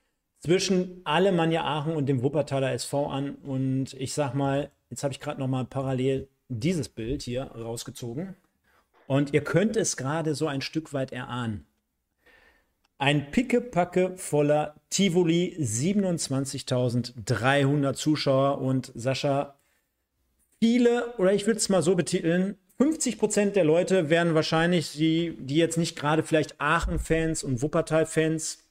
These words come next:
vielleicht auf das Sportliche zu sprechen kommen, aber wahrscheinlich hast du mindestens auch fünfzig Prozent, Social Media hast du vorhin mal reingeworfen,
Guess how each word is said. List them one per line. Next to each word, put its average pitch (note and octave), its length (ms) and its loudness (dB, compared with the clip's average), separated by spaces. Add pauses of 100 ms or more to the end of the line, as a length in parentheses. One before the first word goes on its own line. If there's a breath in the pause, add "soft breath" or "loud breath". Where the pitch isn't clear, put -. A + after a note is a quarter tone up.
vielleicht D3+ 420 0
auf D3 140 0
das C#3 240 -2
Sportliche G3+ 560 0
zu G#3+ 140 0
sprechen G3+ 340 -2
kommen, G3 360 -6
aber C#3+ 600 0
wahrscheinlich E3 720 -2
hast - 180 -4
du D3 300 0
mindestens F#3 500 2
auch B2 140 -4
fünfzig C3+ 400 -4
Prozent, C#3 440 -4
Social C3+ 300 0
Media D#3 260 2
hast D3 140 0
du D3+ 60 -6
vorhin D3 360 -2
mal C3+ 160 -2
reingeworfen, D3 640 0